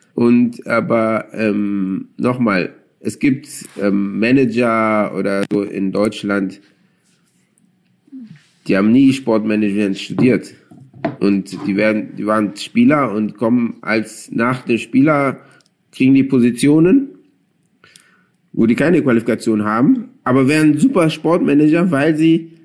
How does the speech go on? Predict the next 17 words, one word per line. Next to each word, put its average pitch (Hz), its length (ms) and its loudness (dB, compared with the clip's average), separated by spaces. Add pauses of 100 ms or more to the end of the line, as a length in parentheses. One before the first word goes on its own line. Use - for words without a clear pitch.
(640)
aber 117 440 0 (260)
sich 127 160 2
da 127 120 -2
reinarbeiten, 113 1000 -2 (800)
reinfuchsen, 127 1400 0 (120)
von 113 480 0
anderen 135 400 2
lernen 123 640 2 (480)
in 120 140 4
den 117 100 4
Positionen 113 720 0
und 110 220 -2
dann 139 280 2
gleichzeitig 143 640 -2
nach, 127 260 -2
natürlich 135 520 0
sich 127 320 -4